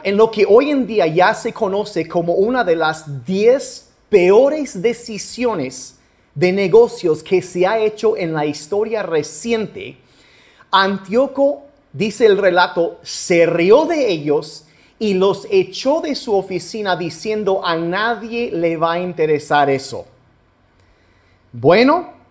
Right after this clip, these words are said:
ellos se fueron, desarrollaron su plataforma por ellos mismos. Diez años después, Blockbuster estaba en bancarrota.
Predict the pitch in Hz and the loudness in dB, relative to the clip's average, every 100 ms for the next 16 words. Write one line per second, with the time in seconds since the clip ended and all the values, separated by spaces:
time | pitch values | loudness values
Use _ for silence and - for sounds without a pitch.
0 | _ 165 190 208 202 202 185 202 214 254 | _ 4 6 6 4 2 2 4 6 6
1 | 214 170 185 175 165 160 196 233 - 202 | 4 0 0 2 2 2 2 0 -2 -2
2 | 190 190 170 185 196 208 202 160 180 196 | 0 2 0 2 2 2 2 4 4 4
3 | 190 262 262 269 302 - - _ _ _ | 4 2 4 2 0 -6 -12 _ _ _
4 | _ _ _ _ _ _ _ _ _ _ | _ _ _ _ _ _ _ _ _ _
5 | 139 226 311 320 285 262 277 269 269 - | -2 2 2 2 -2 0 -4 -6 -10 -4
6 | 165 127 - - - _ _ _ _ _ | -2 -2 -4 -16 -20 _ _ _ _ _
7 | - 135 190 175 143 139 - 135 127 - | -8 0 0 0 -2 -4 -4 -8 -8 -10
8 | _ _ _ _ _ _ _ 160 156 175 | _ _ _ _ _ _ _ -6 -2 0
9 | 170 170 147 147 147 139 147 - 90 | 2 0 0 -4 -2 -2 0 -2 -8